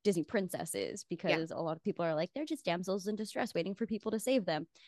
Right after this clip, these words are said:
Speaker 1: And as we pointed out in a lot of our episodes, and especially with Meg, like, absolutely fucking not. <laughs> Like, they
Speaker 2: Oh,
Speaker 1: are,
Speaker 2: yeah.
Speaker 1: like, maybe the princess, the princes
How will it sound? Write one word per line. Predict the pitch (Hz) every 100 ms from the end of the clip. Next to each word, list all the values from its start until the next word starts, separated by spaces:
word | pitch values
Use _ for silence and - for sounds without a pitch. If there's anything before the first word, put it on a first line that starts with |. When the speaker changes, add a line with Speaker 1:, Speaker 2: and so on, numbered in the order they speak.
| -
Speaker 1:
And | 185
as | 175
we | 180
pointed | 202 214 202
out | 180 151 - -
in | 180
a |
lot | 151 143
of | 151
our | 220
episodes, | 220 185 180 175 165
and | -
especially | 160 - 190 - 170
with | 156 165
Meg, | 156 - -
like, | 170 - -
absolutely | 180 170 - 165 160 147 156
fucking | 156 160 151 147
not. | 139 117 -
<laughs> | 302
Like, | 302 320 320 220
they | 202
Speaker 2:
Oh, | 196 196
Speaker 1:
are, | 170
Speaker 2:
yeah. | 175 - _ _ _ _ 220
Speaker 1:
like, | 202
maybe | 220 233 254
the | 233
princess, | - 208 202 180 - -
the | 185
princes | 165 - 240 220 190 175 175